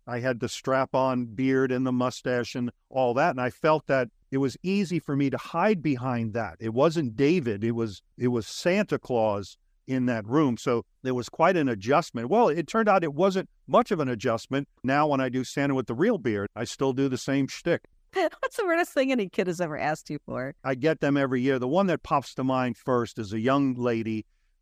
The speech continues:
Speaker 1: seven, eight-ish years old, and she wanted real estate for Christmas. And in years
Speaker 2: <laughs>
Speaker 1: past, before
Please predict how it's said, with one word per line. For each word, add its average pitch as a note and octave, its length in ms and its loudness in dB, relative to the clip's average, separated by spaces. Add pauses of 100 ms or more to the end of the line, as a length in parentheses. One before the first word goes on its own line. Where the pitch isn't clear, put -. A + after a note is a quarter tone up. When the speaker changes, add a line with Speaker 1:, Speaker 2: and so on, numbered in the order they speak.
(140)
Speaker 1:
seven, D3 520 2
eight-ish C3 480 0
years A#2+ 300 0
old, A2+ 300 2
and A2 120 -4
she C#3 180 -2
wanted A#2+ 360 -2
real A2 280 2
estate F#2+ 500 -12 (140)
for A2+ 140 2
Christmas. A2+ 500 -2
And A#2+ 260 0 (300)
in D#3 180 2
years F3 440 2
Speaker 2:
<laughs> - 80 -20
Speaker 1:
past, C#3 540 0 (100)
before D#3+ 720 2